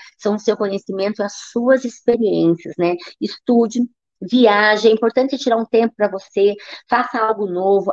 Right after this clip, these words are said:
aprenda algo novo todos os dias com pessoas que passam na sua vida, né? Conheça pessoas, culturas, lugares, e vista em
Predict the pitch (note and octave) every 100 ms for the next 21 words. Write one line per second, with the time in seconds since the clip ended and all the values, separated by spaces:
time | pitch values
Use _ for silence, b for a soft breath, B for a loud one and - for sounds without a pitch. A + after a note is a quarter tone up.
0 | - G#3 _ - C4 D4 D4+ B3 A3+ A3+
1 | A3 G#3 G#3 G3 - A3 A3 G3+ G3 G3+
2 | G#3 - - G#3 - A3 A3+ - - -
3 | A3+ B3 C4+ - G#3 F#3+ F#3+ - F#3 F3
4 | E3+ F#3+ F#3 F3 F3+ G3 B B - A3+
5 | A#3+ C4 B3+ G#3+ - A3 G#3+ G#3+ - G3+
6 | - G#3+ G#3+ G3 G3 F3+ F#3 G3 G3 G3
7 | - B B G#3+ G3+ B3+ - C4+